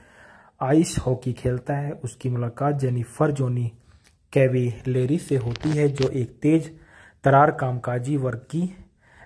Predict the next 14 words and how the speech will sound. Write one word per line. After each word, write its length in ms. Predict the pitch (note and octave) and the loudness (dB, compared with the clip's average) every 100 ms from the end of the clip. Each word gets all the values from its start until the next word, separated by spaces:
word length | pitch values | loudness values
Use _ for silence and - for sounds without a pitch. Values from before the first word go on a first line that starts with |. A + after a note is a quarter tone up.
| - | 2
रेडक्लिफ 600 | C3+ D#3 - D3 C#3+ - | 6 6 4 0 0 -4
कॉलेज 400 | - C3 C#3+ C#3+ | -4 -2 -2 -4
की 160 | C#3 | -4
शा-, 560 | B2 - B2+ B2 B2 A#2+ | -4 -4 -4 -4 -4 -6
शास्त्रीय 680 | - - B2+ - - D#3 D#3 | -6 -4 -4 -4 0 4 4
संगीत 480 | D3+ C3 B2 D#3 D#3+ | 2 -2 -2 -2 -4
की 120 | C3+ | -4
छात्रा 420 | B2+ - C3 D#3 | -6 -6 -2 0
है। 200 | D3+ D3 | 0 0
वे 200 | C#3 B2+ | -2 -2
अपने 340 | A#2+ - A#2+ A#2+ | -2 -4 -4 -4
मतभेदों 580 | A#2+ B2+ A#2+ A#2+ B2+ | -4 -6 -4 -4 -2
को 200 | D3+ D3+ | -2 0
बावजूद 520 | B2+ A#2+ A#2 A#2 D3+ | -2 -2 -6 -2 -2